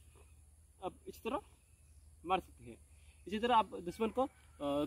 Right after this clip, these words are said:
कम समय में आप, अ, हरा सकते हैं या हटा सकते हैं, मार सकते हैं। तो दोस्तों, मैं आज आपको एक, अ, self defense दिखाऊंगा। देखिए, अगर किसी ने आपको नेक में ऐसे पकड़, अ,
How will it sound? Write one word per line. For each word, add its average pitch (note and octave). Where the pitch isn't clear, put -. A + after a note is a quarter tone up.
कम B3
समय A#3+
में A#3+
आप, G3+
अ, E3+
हरा F#3
सकते -
हैं A3
या G3+
हटा F3+
सकते F#3+
हैं, G3
मार F#3
सकते D3+
हैं। A2
तो G#3+
दोस्तों, A#3
मैं B3
आज A3
आपको A#3+
एक, F#3+
अ, -
self G#3+
defense G#3
दिखाऊंगा। F3
देखिए, C4
अगर G#3
किसी G#3+
ने G#3
आपको E3+
नेक F3
में G#3+
ऐसे G#3
पकड़, G#3
अ, D3